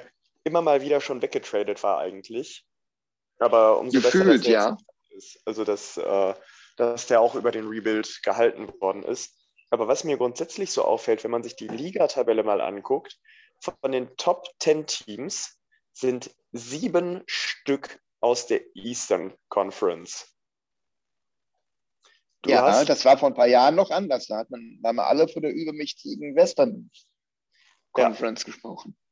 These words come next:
Speaker 1: Genau, du hast jetzt aus der Western Conference Colorado, Calgary und Saint Louis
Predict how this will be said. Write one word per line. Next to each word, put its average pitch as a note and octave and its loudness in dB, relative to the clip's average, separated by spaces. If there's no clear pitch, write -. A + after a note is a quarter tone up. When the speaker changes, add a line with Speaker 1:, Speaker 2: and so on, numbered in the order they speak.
Speaker 1:
Genau, A#2 2
du G#2+ 2
hast B2+ 0
jetzt B2+ -6
aus - -2
der A#2+ 2
Western C3+ -4
Conference C3 -6
Colorado, C#3+ 0
Calgary C#3+ -2
und B2+ -8
Saint A#2+ -8
Louis C3+ -2